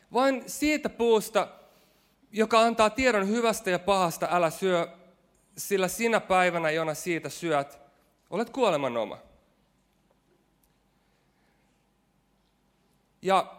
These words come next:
tää oli tää alkutilanne näyttämö,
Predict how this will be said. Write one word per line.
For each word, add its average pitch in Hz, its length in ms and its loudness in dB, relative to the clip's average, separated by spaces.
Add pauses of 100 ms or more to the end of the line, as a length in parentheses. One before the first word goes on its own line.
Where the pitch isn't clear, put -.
(520)
tää 285 200 6
oli 262 140 6
tää 196 340 4 (1120)
alkutilanne 175 1600 0
näyttämö, 143 760 -2